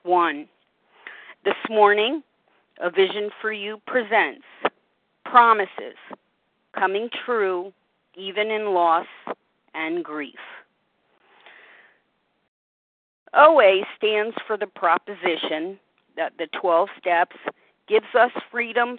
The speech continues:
from the bondage of our disease and sets us on a new path, clearing the way to the promises of recovery. O A's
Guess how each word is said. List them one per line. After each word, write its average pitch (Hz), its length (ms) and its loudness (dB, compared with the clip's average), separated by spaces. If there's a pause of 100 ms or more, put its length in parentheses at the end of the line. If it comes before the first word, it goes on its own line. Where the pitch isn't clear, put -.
from 233 320 -10
the 247 80 -8
bondage 226 640 2
of 185 100 -2
our 180 260 4
disease 180 680 -10 (680)
and 160 200 -8 (100)
sets - 320 4
us 202 220 4 (580)
on 208 180 2
a 214 60 0
new 190 200 0 (120)
path, 196 460 2 (840)
clearing 165 480 -4
the 196 100 2
way 165 540 -2 (640)
to 180 80 -14
the 180 100 -10
promises 165 640 -6 (120)
of 165 220 -8
recovery. 156 760 0 (1400)
O 247 180 8
A's 240 180 0